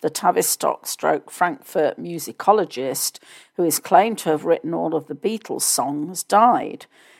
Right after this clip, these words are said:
In the same year of Adorno's death, the Beatles' music rights, Northern Songs, were sold from under Paul McCartney and John Lennon's noses to a company called A T V, Associated Television.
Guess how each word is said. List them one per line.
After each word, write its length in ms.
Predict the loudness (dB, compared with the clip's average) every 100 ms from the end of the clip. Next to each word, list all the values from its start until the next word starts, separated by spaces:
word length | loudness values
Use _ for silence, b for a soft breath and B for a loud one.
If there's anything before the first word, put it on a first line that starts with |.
| b
In 140 | -2 0
the 80 |
same 400 | 2 2 2 0
year 320 | 2 6 6 4
of 160 | 0
Adorno's 720 | -2 4 6 6 4 -2 -4
death, 400 | -2 4 4 2
the 80 | -4
Beatles' 560 | 0 0 -2 -4 -4 -4
music 440 | -4 -4 -4 -6
rights, 520 | -6 -4 -2 -4 -6 -6
Northern 520 | 0 0 0 -2 -4
Songs, 760 | 0 4 4 2 -8 -10 -10 -12 b b
were 80 | -4
sold 480 | -2 4 6 8 4
from 240 | 0 2
under 240 | 2 4 0
Paul 320 | 0 2 2
McCartney 680 | 0 -6 2 6 6 4 -4
and 140 | -4
John 320 | 2 2 2
Lennon's 480 | 0 0 0 -4 -4
noses 640 | 2 2 2 -2 -6 -6
to 180 | -8 -4
a 40 | -6
company 520 | 0 0 0 -6 -8
called 440 | -6 -2 -2 -2 -4
A 160 | -4 -2
T 320 | -4 -6 0
V, 420 | 6 6 6 0 b b b
Associated 920 | -4 0 2 0 -2 -2 -4 -6 -10
Television. 760 | -2 2 2 2 -2 -8 -12